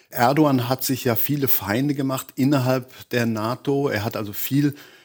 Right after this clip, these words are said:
politisches Kapital investiert in sein Nein zu Schweden in den letzten anderthalb Jahren.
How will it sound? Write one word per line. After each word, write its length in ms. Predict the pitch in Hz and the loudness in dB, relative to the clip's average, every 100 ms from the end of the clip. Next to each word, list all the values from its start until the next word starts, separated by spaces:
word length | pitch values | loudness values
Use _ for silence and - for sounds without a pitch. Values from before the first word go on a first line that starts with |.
| _ | _
politisches 920 | - 120 120 156 139 - 123 - - | 0 4 4 2 -2 -4 -6 -6 -12
Kapital 640 | - 120 107 - 113 120 135 | -14 -12 -12 -10 -2 -2 0
investiert 880 | 135 107 104 - - - 135 160 156 | -2 -2 -4 -4 -6 -2 2 2 -2
in 300 | 127 127 120 | 0 0 0
sein 320 | 104 104 104 | -2 -2 -2
Nein 360 | 98 101 127 156 | 0 2 2 0
zu 200 | - 135 | -4 -6
Schweden 480 | - 123 127 135 | -6 -4 -2 -4
in 160 | 131 120 | -4 -4
den 100 | 113 | -4
letzten 380 | 113 113 - 117 | -4 -6 -8 -8
anderthalb 580 | 117 117 113 117 110 - | -6 -6 -6 -4 -4 -4
Jahren. 380 | 107 110 117 | -6 -4 -4